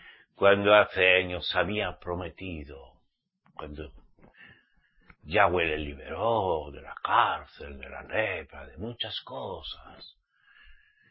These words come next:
este apartamento será para ustedes y para Yahweh.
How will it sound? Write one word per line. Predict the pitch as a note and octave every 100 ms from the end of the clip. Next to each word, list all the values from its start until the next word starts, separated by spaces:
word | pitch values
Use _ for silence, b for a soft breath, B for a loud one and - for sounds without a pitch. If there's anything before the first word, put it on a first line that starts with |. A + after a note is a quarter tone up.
| b b b _
este | G2+ - -
apartamento | - E2+ D#2 D2+ F2+ A#2+ A#2 - B2 _ - -
será | D2 E2+ F#2
para | E2 D#2 D2 C#2+ _ _ _ _ _ _ _ _ _ _ _
ustedes | E2+ - - A#2 A2+ - F#2+
y |
para | _ F#2+ -
Yahweh. | F2 - - _ _